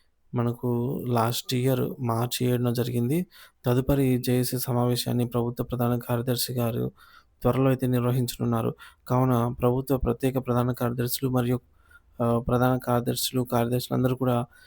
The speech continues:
ఈ క్రింది విధంగా చర్యలు తీసుకోవాలని అయితే కోరటమైనది. రెండు వేల ఇరవై ఐదు ఇరవై ఆరు సంవత్సరానికి గాను శాఖాపరమైన జాయింట్ సాఫ్ట్ కౌన్సిల్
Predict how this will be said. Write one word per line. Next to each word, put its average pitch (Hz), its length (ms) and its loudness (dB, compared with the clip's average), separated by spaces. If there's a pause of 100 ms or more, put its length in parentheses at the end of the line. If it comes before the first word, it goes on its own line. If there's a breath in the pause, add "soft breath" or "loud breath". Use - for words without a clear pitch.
(220 loud breath)
ఈ 127 60 2
క్రింది 135 320 0
విధంగా 131 380 0
చర్యలు 127 500 -2
తీసుకోవాలని 127 520 -2
అయితే 123 160 -4
కోరటమైనది. 120 760 -2 (500 soft breath)
రెండు 127 180 0
వేల 139 100 2
ఇరవై 127 240 2
ఐదు 131 100 0
ఇరవై 131 220 2
ఆరు 127 180 0
సంవత్సరానికి 123 680 -2
గాను 120 180 0
శాఖాపరమైన 120 800 -4
జాయింట్ 120 360 -6
సాఫ్ట్ - 400 -10
కౌన్సిల్ 127 560 -6